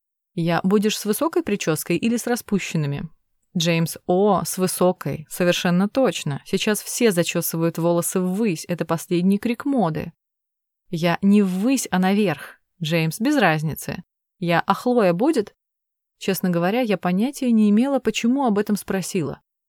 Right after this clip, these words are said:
Мне тут же захотелось как-то вернуть это послание,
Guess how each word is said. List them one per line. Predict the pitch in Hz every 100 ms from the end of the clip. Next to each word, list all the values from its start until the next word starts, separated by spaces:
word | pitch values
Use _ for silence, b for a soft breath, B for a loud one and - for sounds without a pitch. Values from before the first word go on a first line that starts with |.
| _ 190
Мне | 180
тут | 277 269
же | 226
захотелось | 196 185 - 254 -
как-то | 214 202 190
вернуть | 185 185 302 330
это | 196
послание, | 143 147 - 147 143 160 165